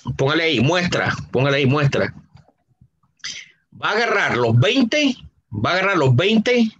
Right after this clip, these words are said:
Póngale ahí más. Va a agarrar los veinte y lo va a multiplicar ¿por cuánto? Por el ponderador. Y lo copia hacia abajo.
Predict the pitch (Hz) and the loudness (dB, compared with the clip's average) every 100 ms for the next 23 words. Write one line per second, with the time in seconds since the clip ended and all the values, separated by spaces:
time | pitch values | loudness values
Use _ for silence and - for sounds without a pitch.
0 | _ _ _ _ _ _ _ _ - 135 | _ _ _ _ _ _ _ _ -10 -4
1 | 135 160 165 151 156 135 - - - - | -2 0 0 0 0 -2 -2 -4 -8 -14
2 | _ - - _ _ _ - 147 175 180 | _ -20 -20 _ _ _ -4 -2 0 2
3 | 135 117 185 190 220 214 147 147 151 180 | 2 2 2 0 0 0 0 2 2 2
4 | 202 185 165 170 190 180 185 160 190 160 | 2 2 2 0 0 -2 0 0 2 2
5 | 123 110 101 - - _ - - - - | 0 0 -2 -6 -20 _ -20 -20 -20 -6
6 | 131 135 135 139 127 117 143 180 156 - | -2 0 2 2 2 0 0 2 0 -2
7 | - _ _ _ _ - _ - 226 _ | -10 _ _ _ _ -20 _ -18 -18 _
8 | _ _ _ _ _ _ _ _ _ _ | _ _ _ _ _ _ _ _ _ _
9 | _ _ _ _ _ _ _ _ _ 131 | _ _ _ _ _ _ _ _ _ -4
10 | 131 117 139 160 147 135 156 165 113 | -2 2 2 2 2 2 2 0 -2